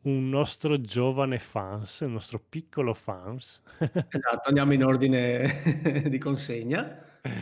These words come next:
Speaker 1: Ok, quindi iniziamo con leggere la letterina di Devon. La leggi tu, la leggo io?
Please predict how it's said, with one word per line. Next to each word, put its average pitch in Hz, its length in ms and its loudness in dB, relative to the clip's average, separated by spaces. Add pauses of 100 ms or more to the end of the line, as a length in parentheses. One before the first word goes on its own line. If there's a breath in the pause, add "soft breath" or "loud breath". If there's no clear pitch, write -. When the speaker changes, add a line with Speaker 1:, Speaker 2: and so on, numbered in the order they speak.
(340 loud breath)
Speaker 1:
Ok, 113 640 -2
quindi 127 220 -2
iniziamo 120 500 0
con 120 140 -2
leggere 113 320 0
la 110 140 0
letterina 107 520 -2
di 101 220 -4
Devon. 95 760 -6
La 107 320 -2
leggi 104 600 -4
tu, 123 160 -4
la 120 120 2
leggo 107 320 -4
io? 143 560 -4